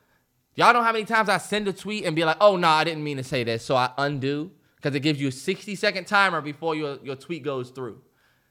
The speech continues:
That is something that I use to this day. I thought I didn't even need it. I use that religiously to this day.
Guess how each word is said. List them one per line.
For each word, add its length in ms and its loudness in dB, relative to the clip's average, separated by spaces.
That 220 2
is 80 -4
something 320 -4
that 100 2
I 120 4
use 320 0
to 180 -4
this 120 0
day. 140 2
I 80 6
thought 220 4
I 100 8
didn't 240 -2
even 240 -4
need 220 0
it. 260 -4
I 160 4
use 360 0
that 280 2
religiously 720 -2
to 300 -6
this 200 -6
day. 280 -4